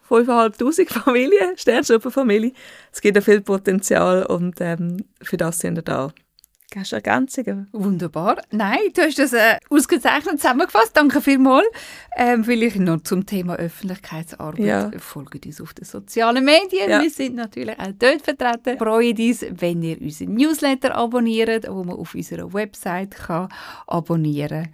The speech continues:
Speaker 1: Ja.
Speaker 2: Und, äh, ja.
Speaker 1: Wir verlinken sicher alles beim Podcast, dass man das dann sieht, unten dran. Abschliessend, Nicole, noch mal das Wort an dich. Eine Buchempfehlung oder eine Inspiration, die du gerne aus den Zuhörern möchtest mitgeben?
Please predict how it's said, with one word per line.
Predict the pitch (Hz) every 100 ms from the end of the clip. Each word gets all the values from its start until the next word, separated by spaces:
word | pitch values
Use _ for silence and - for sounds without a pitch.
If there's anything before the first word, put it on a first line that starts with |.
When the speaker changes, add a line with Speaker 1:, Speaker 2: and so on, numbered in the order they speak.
| -
Speaker 1:
Ja. | 202 196 - - -
Speaker 2:
Und, | - 185 175 160
äh, | 147
ja. | 139 135 208 - _
Speaker 1:
Wir | -
verlinken | 165 175 170 - -
sicher | 170 - -
alles | 185 - - - _ -
beim | 160
Podcast, | - - - - 160
dass | - -
man | 170
das | 170
dann | 165 165
sieht, | - 147 160
unten | 156 170
dran. | 180 170 175 - _ -
Abschliessend, | 208 277 - 220 214 208
Nicole, | 208 - 233
noch | 196
mal |
das | 196 202
Wort | 202
an | 196 185
dich. | 202 226
Eine | 202
Buchempfehlung | - 208 220 208 196 202 190
oder | 185
eine | 185
Inspiration, | 190 196 208 190 185 - 196 202
die |
du | 196
gerne | 185 175 180
aus | 170
den | 175
Zuhörern | - 190 180 170 175
möchtest | 165 165 - - -
mitgeben? | 165 156 - - - -